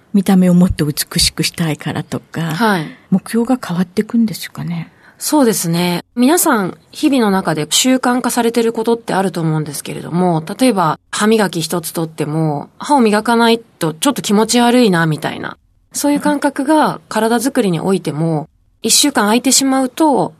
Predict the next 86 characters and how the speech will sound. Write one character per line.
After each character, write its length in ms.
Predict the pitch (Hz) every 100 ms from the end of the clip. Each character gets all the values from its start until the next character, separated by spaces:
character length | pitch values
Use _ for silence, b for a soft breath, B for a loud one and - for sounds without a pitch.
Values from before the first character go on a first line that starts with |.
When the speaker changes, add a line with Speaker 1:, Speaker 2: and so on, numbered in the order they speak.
| -
Speaker 2:
あ、 120 | 233
な 140 | 262
ん 60 | 311
か 100 | 233
ち 100 | 233
ょ 20 |
っ 20 | 254
と 140 | 185
体 360 | - 196 208 220
が 220 | 220 -
気 120 | -
持 120 | 226
ち 140 | 226 233
悪 240 | 226 233
い 80 | 220
な 180 | 165 156
と 120 | 160
か 100 | 139
っ 40 | 147
て 160 | -
い 20 |
う 60 | 190
風 220 | 175 202
な 120 | 196
感 240 | 214 240 240
覚 240 | 247 247
に、 220 | 240 240 - _
少 360 | - - 330 339
し 40 |
ず 120 | 330 349
つ 80 |
継 240 | - 208 202
続 240 | 214 214
を 60 | 202
重 180 | 196 208
ね 100 | 202
て 120 | 196
い 80 | 196
く 80 | 165
こ 120 | 208
と 100 | 190
に 100 | 151
よ 100 | 135
っ 40 | -
て、 560 | - - 196 170 139 _ _ -
変 220 | 226 233
化 100 | 180
さ 140 | 170
れ 80 | 156
て 100 | 156
い 80 | 156
く 80 | -
方 240 | 160 170
が 240 | 156 135 - _
非 140 | -
常 160 | 175 190
に 60 | 180
多 260 | 190 202
い 80 | 165
で 100 | -
す 160 | - 87
ね。 240 | 92 - -
Speaker 1:
今 200 | 254 269
ま 160 | 269 247
で 340 | 226 202 185
そ 160 | - 226
う 40 |
い 40 |
う 40 | 214
ト 100 | 220
レ 120 | 226
ー 20 |
ニ 80 | 226
ン 60 | 202
グ 60 |
何 220 | 185 190 214
も 100 | 214
し 40 |
た 100 | 220
こ 120 | 220
と 100 | 180
が 100 | 175
な 160 | 185 208
い 80 | 202
方 300 | 175 180 180
が、 320 | 220 226